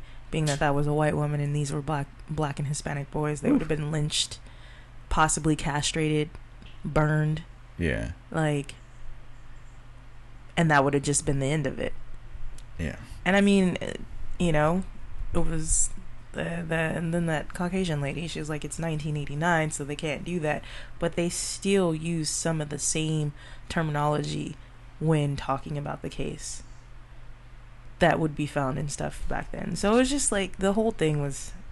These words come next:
Speaker 1: it was, it was horrible.
Speaker 2: Yeah. Uh, so, wherever, we know where Not My President ended up.
Speaker 1: Forty-five.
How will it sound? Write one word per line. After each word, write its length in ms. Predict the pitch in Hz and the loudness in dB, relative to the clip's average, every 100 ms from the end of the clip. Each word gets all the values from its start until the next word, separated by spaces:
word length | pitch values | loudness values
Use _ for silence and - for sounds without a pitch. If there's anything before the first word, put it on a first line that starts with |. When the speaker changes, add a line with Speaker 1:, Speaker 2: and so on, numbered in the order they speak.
| - | -4
Speaker 1:
it 80 | 196 | 0
was, 300 | 190 180 - - | 2 0 -4 -6
it 100 | 208 | -2
was 140 | 208 196 | 0 -2
horrible. 560 | 143 147 143 135 143 131 - - | -2 -2 -2 -4 -6 -8 -12 -8
Speaker 2:
Yeah. 220 | 78 71 76 - - - - - - - - 110 | -4 -4 -6 -10 -14 -14 -16 -16 -16 -16 -6 0
Uh, 400 | 117 117 117 113 | 4 6 6 4
so, 340 | - 135 - - - - - - - - | 0 -2 -2 -6 -14 -12 -10 -8 -6 0
wherever, 280 | 92 80 | 0 0
we 180 | 80 95 | 0 0
know 220 | 90 80 | 2 2
where 320 | 80 78 76 - - - - - - - - | 2 2 0 -2 -6 -10 -10 -6 0 2 4
Not 180 | 98 80 | 4 4
My 140 | 82 | 2
President 500 | - 80 76 80 - | 2 0 2 2 2
ended 280 | 82 78 80 | 0 2 4
up. 180 | 76 67 | 2 2
Speaker 1:
Forty-five. 680 | 165 156 151 147 143 147 | 0 0 0 -2 -2 -2